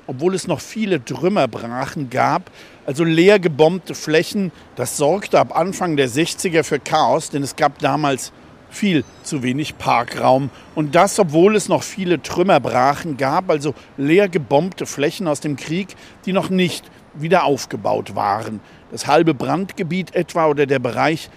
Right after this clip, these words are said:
am heutigen C und A. Da konnte geparkt werden, zudem wurden auch alle Plätze zugeparkt, wie der Laichhof, Halleplatz, Gutenbergplatz,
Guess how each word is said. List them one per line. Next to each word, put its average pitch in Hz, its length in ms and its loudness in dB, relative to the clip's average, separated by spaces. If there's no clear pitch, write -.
am 147 220 -4
heutigen 131 480 -2
C 131 260 -6
und 151 220 -4
A. 98 140 -12
Da - 100 -12
konnte 165 260 -2
geparkt 170 540 -2
werden, 202 260 4
zudem 208 320 0
wurden 180 240 0
auch 151 140 2
alle 156 200 -2
Plätze 147 420 -4
zugeparkt, 160 800 -2
wie 196 140 -6
der 180 100 6
Laichhof, 147 680 0
Halleplatz, 143 580 -2
Gutenbergplatz, 151 960 -2